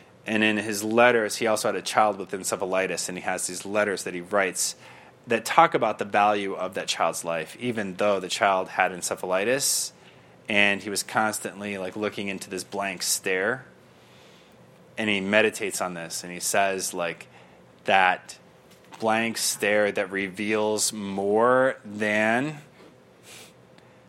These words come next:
another kind of look, right? That my daughter is like a host, and he compares his daughter to the Eucharist because God lives in her life. He encounters God in her life, even though she just seems to be a vessel.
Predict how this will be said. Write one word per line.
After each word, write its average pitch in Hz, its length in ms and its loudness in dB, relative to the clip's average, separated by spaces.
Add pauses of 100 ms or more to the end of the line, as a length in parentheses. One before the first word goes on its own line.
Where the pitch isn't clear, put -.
(640)
another 104 400 2
kind 104 360 -4
of 92 120 -8
look, 90 380 -10 (560)
right? 98 240 0
That 110 160 4
my 104 140 2
daughter 110 420 4
is 104 220 -2
like 98 340 -2
a 101 120 2
host, - 600 -2
and 98 100 -12
he 98 120 -8
compares 101 380 -2
his 95 100 -6
daughter 101 340 2
to 95 160 -6
the 92 120 -8
Eucharist 92 560 -2
because 98 540 -2 (520)
God 110 380 6
lives 101 560 -2 (140)
in 110 180 -4
her 107 200 -4
life. 104 300 0
He 101 60 -6
encounters 101 460 -4
God 95 280 0
in 110 160 -6
her 117 140 -6
life, 113 440 -4
even 104 360 -6
though 90 220 -6
she - 260 -8
just 95 200 -6
seems 95 220 -8
to - 100 -16
be 87 220 -10
a 92 60 -12
vessel. - 600 -2